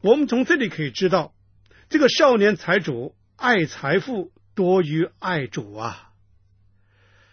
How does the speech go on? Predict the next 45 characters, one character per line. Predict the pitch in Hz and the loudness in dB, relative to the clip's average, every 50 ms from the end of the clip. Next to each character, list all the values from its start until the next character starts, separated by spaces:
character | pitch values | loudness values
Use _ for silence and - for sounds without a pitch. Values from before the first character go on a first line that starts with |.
| _ _ _ _ _ _ _ _ _ | _ _ _ _ _ _ _ _ _
少 | _ - - - 254 240 202 | _ -8 -2 2 2 4 4
年 | 160 156 175 170 | 4 2 0 -2
财 | - - 139 160 185 | -4 -4 -2 -2 -2
主 | 190 - 147 120 120 120 123 | -2 -2 -6 -8 -8 -8 -8
和 | 117 - 156 151 151 156 | -8 -4 -2 -2 -2 -2
主 | - - 117 110 | -4 -8 -12 -6
耶 | 131 151 160 | -4 -4 -4
稣 | 151 - 175 170 | -4 -4 -6 -6
的 | 151 156 139 127 127 | -4 -4 -4 -4 -4
一 | 123 123 147 | -6 -8 -8
番 | - 160 156 156 156 | -6 -6 -6 -6 -6
话 | - - 170 151 139 127 123 120 123 147 _ _ _ | -6 -6 -6 -6 -6 -6 -8 -10 -14 -18 _ _ _
很 | - - 160 147 156 170 | -8 -2 2 4 4 4
有 | 156 151 127 117 | 4 2 2 0
意 | 120 120 139 123 | -4 -6 -6 -6
思。 | - - - 123 110 _ _ _ _ _ _ _ _ _ _ _ _ - | -6 -8 -10 -16 -16 _ _ _ _ _ _ _ _ _ _ _ _ -2
少 | - - 247 220 | 2 2 4 4
年 | 196 170 175 196 202 180 | 4 4 4 4 4 2
首 | - - 107 117 | 0 -4 -8 -10
先 | 117 - 190 196 202 | -6 -4 -2 0 2
问 | 214 190 156 - - _ _ _ _ _ _ | 2 2 0 0 -6 _ _ _ _ _ _
，“该 | - 254 254 277 302 311 320 | -4 0 2 2 4 2 2
做 | 320 - 320 262 214 | 2 2 2 2 2
什 | - - 175 | 2 0 -2
么 | 170 185 170 | -2 -2 0
善 | - 247 233 196 170 156 | 0 0 0 0 0 -2
事 | - - 196 170 147 - - - | -4 -4 -6 -6 -6 -8 -14 -18
才 | - - 185 170 | -8 -4 -2 0
能 | 175 175 | 0 0
够 | 170 | -2
得 | - 160 151 | -2 0 2
到 | 170 180 | 2 2
永 | 160 135 110 104 110 | 2 0 -4 -10 -8
生？” | - 151 147 160 - _ _ _ _ _ _ _ _ _ _ _ _ | -6 -6 -6 -6 -10 _ _ _ _ _ _ _ _ _ _ _ _
这 | - - 285 | -4 -2 0
是 | 220 254 277 | 0 0 0
指 | 180 - - 135 131 131 | -2 -4 -8 -10 -4 0
着 | 160 190 185 175 170 170 - _ _ _ _ | 2 2 4 4 2 0 -4 _ _ _ _
行 | - - - - 160 147 190 294 311 | -14 -10 -6 -4 0 0 2 2 2
为 | 254 196 175 180 | 4 4 2 2
称 | 165 - - 214 214 190 | 0 -2 -4 -4 -2 0
义 | 185 | -2
而 | 165 131 123 123 | -2 -2 -4 -6
说 | - - 135 135 - | -8 -6 -6 -6 -6
的。 | 131 - | -8 -10